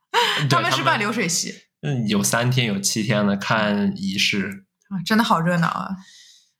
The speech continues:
Speaker 1: 哎，热闹是热闹，但累也是累的。
Speaker 2: 那确实。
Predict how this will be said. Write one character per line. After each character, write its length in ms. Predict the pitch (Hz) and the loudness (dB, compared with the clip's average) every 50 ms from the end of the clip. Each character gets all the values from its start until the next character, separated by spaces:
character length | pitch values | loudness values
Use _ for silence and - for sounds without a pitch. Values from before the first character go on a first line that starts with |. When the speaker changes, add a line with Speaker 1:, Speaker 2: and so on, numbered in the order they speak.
| _ _ - | _ _ -4
Speaker 1:
哎， 80 | 95 | 0
热 220 | 104 120 143 165 143 | 2 2 2 2 2
闹 140 | 123 113 110 | 0 -2 -2
是 180 | - - 110 | -2 -2 0
热 180 | 107 113 110 101 | 0 2 2 4
闹， 120 | 101 98 | 4 2
但 240 | 98 101 113 113 113 | 2 2 0 0 0
累 180 | 127 135 120 101 | 0 0 0 0
也 120 | - - | -2 -2
是 140 | - 95 98 | -4 -2 0
累 200 | 98 98 85 65 65 | 0 0 0 -2 -4
的。 160 | - - 123 | -6 -8 -8
Speaker 2:
那 100 | - - | -8 -8
确 180 | 170 - - 180 | -8 -6 -6 -6
实。 180 | - - - | -6 -6 -8